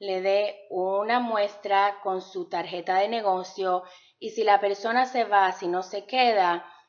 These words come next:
pues usted le puede decir el, eh, dónde puede ordenar para tener envío de gratis. Eh, y de esa manera puedes desarrollar, eh, su sitio web.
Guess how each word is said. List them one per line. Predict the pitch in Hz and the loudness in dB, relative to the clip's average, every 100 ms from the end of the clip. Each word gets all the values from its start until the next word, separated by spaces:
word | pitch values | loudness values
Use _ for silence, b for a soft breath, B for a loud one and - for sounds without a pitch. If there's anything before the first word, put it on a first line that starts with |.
| - | -4
pues | 196 196 | -2 -2
usted | 190 196 | -4 0
le | 196 | 0
puede | 202 196 | 2 0
decir | 196 220 214 208 - _ | -2 -6 -6 -6 -8 _
el, | 196 190 190 196 190 - - | -4 -2 0 -2 -4 -12 -8
eh, | 180 175 | -6 -4
dónde | 165 196 196 | -2 0 0
puede | 190 180 175 | -2 -2 -2
ordenar | 180 180 202 220 196 180 | -2 -2 2 4 4 2
para | - 175 170 170 - - | 0 2 4 0 -2 -8
tener | 170 170 175 175 175 175 | -4 0 0 0 -2 -6
envío | 185 175 170 180 175 170 160 160 B B B B | -6 -4 -4 -4 -2 2 0 0 B B B B
de | 170 170 165 | -4 0 2
gratis. | 165 147 139 113 120 - _ _ _ _ _ _ | 2 2 0 -6 -14 -18 _ _ _ _ _ _
Eh, | 185 175 175 - - | -4 -4 -4 -8 -12
y | 233 233 | -4 2
de | 247 | 2
esa | 254 277 | 2 0
manera | 254 240 240 233 | 0 2 2 2
puedes | 196 196 | 0 0
desarrollar, | 202 202 202 185 180 180 185 175 170 170 B B - | -2 -4 -4 -4 -4 2 2 2 0 -4 B B -8
eh, | 165 160 | -6 -6
su | - 165 | -8 -14
sitio | - 160 160 170 | -12 -12 -6 -4
web. | 151 147 78 | -2 -2 -4